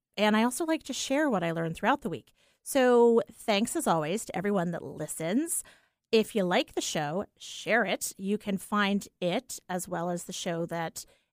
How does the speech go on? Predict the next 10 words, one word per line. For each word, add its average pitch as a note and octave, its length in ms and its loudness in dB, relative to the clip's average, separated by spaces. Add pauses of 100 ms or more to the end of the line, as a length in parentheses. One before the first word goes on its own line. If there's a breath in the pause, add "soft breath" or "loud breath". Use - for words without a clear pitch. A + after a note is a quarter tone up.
(160)
Eric G#3+ 300 2
and F3 100 -2
I E3 140 -2
do E3 240 -4
called D#3+ 320 -2
Don't D#3+ 180 -2
Ask D#3 260 -8
Me D#3 100 -8
to C#3 80 -14
Talk, C4+ 400 4